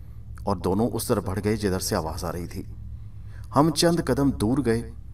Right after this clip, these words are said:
जब वहाँ पहुँचे जहाँ से आवाज़ आ रही थी, तो बकरी के मेमने की आवाज़ हमें दाएं तरफ से आती महसूस हुई। हम बड़े हैरान हुए। दाएं तरफ चंद कदम बढ़ाए तो आवाज़ पीछे से आने लगी। ये हमारे साथ अजीब बात हो रही थी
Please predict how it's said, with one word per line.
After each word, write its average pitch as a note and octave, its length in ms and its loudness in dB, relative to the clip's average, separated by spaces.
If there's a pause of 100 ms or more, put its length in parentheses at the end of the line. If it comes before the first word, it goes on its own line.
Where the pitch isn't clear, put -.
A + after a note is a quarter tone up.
(280)
जब G2 240 6
वहाँ G2+ 180 2
पहुँचे A#2 380 0
जहाँ G2+ 280 0
से G#2+ 120 0
आवाज़ F2 340 2
आ G2 40 4
रही F#2+ 140 2
थी, A#2+ 300 -6 (540)
तो F3 80 4
बकरी D3+ 360 4
के E3 140 2
मेमने C3 340 4
की D3 160 2
आवाज़ A2+ 360 4
हमें B2+ 260 4
दाएं A2+ 220 2
तरफ G#2 220 0
से - 220 -2
आती G2 220 -2
महसूस F#2 420 -2
हुई। C#2 160 -4 (680)
हम A2 140 2
बड़े F#2 180 2
हैरान E2+ 280 -2
हुए। F2 220 0 (400)
दाएं A2+ 260 6
तरफ C3 260 0
चंद B2+ 220 2
कदम A#2+ 280 2
बढ़ाए G2+ 360 0
तो B2 200 0
आवाज़ G#2 500 2 (180)
पीछे A2 260 -2
से G2+ 120 -2
आने E2 180 -4
लगी। E2+ 240 -6 (760)
ये G#2+ 180 0
हमारे F2+ 300 0
साथ F#2 260 -2
अजीब G2 240 -2
बात G2+ 260 2
हो G2 80 -2
रही G2 120 2
थी G#2+ 140 -4